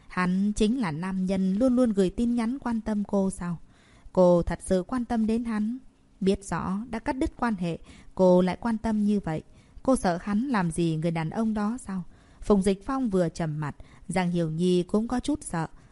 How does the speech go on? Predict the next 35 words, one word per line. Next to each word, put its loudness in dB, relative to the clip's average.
Môi 4
khẽ -6
mở, -2
định -4
nói, -2
nhưng 2
cũng -2
không -2
biết -4
có 0
nên 2
lên 0
tiếng -2
hay -4
không. -4
Trong 0
một 0
lúc, -2
nhìn 2
qua -4
Phùng -2
Dịch -8
Phong, -4
ánh -4
mắt -8
không 0
tránh -4
khỏi -4
suy -2
nghĩ -2
nhiều. -4
"Thế 2
nào -2
vậy? -4
Rất 0